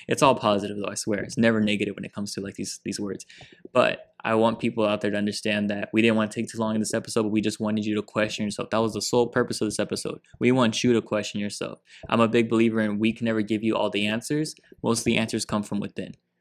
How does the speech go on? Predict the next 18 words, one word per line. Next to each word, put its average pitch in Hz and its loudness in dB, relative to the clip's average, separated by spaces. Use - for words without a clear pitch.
My 113 6
job 113 4
is 110 0
to 113 -4
make 107 0
you 120 0
question 107 -2
yourself 104 -2
so - -6
you 110 2
can 110 -2
look 110 -2
within 104 -2
to - -10
find 104 -2
your 101 -4
own 101 -4
answer. - -12